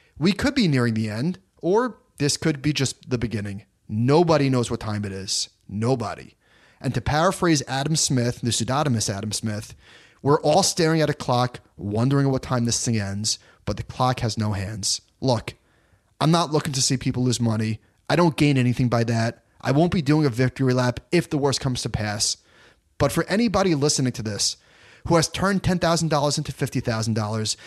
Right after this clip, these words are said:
and thinks they're gonna turn that into a hundred thousand dollars, please read a book. Read The Devil Takes the Hindmost or Against the Gods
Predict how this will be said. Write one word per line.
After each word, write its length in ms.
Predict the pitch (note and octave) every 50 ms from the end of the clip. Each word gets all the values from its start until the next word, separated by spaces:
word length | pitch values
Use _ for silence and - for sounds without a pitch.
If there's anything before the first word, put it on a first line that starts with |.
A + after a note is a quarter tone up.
| - - - - -
and 160 | D3+ C#3+ -
thinks 180 | - A3 - -
they're 100 | G#3 G3
gonna 180 | F#3+ F#3 D#3+
turn 260 | - - D3+ C3 C3+
that 220 | C#3+ F3+ F3+ G3 F#3+
into 200 | F3+ - - C#3+
a 60 | A#2+
hundred 280 | - E3+ F#3 E3 E3+ -
thousand 240 | C#3 B2+ A#2+ B2+
dollars, 420 | B2 B2 A#2 A#2+ A#2 A#2 A2+ - - - - - - _ -
please 520 | - - - A3 A#3+ A#3+ B3 A#3+ G3 F3
read 300 | D3+ C3 D3+ D#3+ D#3+ D3+
a 40 | D3
book. 420 | G#2 A#2+ A2 G#2 G2 - - - - - - - - - -
Read 320 | D3 F3 G#3 A3+ A#3+ F#3+ E3+
The 80 | E3+
Devil 360 | B2+ - - F3+ F3 D#3+ E3+
Takes 240 | D#3+ - E3+ D3+ -
the 80 | - C3
Hindmost 580 | C3+ C#3 C3 B2+ B2 A#2+ A2+ A2 - - - - - - - - -
or 220 | E3+ D#3 D#3 D#3+
Against 380 | D#3+ D#3+ C#3 - F3+ F3 - -
the 80 | D3 C3+
Gods 600 | B2 D3 C3 B2+ A#2+ A2+ G#2+ G#2 G#2 G#2+ -